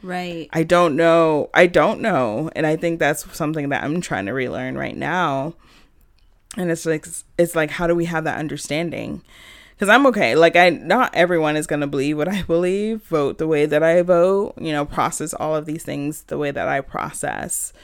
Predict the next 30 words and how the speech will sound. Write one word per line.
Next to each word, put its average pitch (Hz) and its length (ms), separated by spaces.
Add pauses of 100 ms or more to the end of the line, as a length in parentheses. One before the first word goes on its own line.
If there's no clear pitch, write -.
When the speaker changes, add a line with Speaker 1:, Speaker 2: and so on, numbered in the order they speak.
(680)
Speaker 2:
And 156 1000 (840)
there's 170 260
not 160 260
a 170 60
lot 139 200
of 151 80
space - 960 (120)
to, 151 800 (1120)
for 175 260
people 123 380
to - 140
be 147 120
like, 135 200
"That's 247 200
okay. 302 360 (260)
We 180 120
can 202 200
s-, 185 140
Speaker 1:
Mm-hmm. 180 100
Speaker 2:
find 170 280
some 160 140
common 151 260
ground. 131 260
We 160 80
can 180 160
still 165 220
be, 147 220
still 185 340
be 156 160
civil 139 460